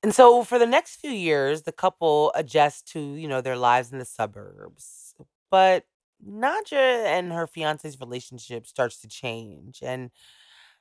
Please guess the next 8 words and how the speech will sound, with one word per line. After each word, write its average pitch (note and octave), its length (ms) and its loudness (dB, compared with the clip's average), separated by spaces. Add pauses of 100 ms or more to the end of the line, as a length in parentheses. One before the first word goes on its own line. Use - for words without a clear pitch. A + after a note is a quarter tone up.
Nadja G3+ 400 4
eventually D#3 400 -4
decides B2 680 -2
to - 180 -20
call C3+ 300 0
off A#2 360 0
the G#2+ 140 -14
engagement. G2 720 -20